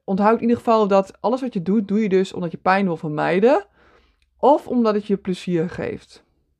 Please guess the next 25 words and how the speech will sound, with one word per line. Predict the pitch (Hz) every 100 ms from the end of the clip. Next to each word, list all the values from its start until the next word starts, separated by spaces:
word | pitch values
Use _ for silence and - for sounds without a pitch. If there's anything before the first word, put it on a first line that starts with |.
| _ _ _ _ _ _
En | - 185
inmiddels | 185 196 208 185 - - -
ben | 180 180
ik | 196
dan | 185
zover, | 165 180 165 185
is | 202
dat | 175
ik | 170 - - - _ -
heel | 180
erg | 190 190 -
daarin | 180 175 185
ook | 170
wat | 170
verder | - 208
kan | 220 190
denken. | 170 175 180
Dus | 185
ik | 180
weet | 180
bijvoorbeeld, | 202 - 160
als | 160
ik | -
ochtendroutine | 202 - 185 - 165 151
doe, | 151 247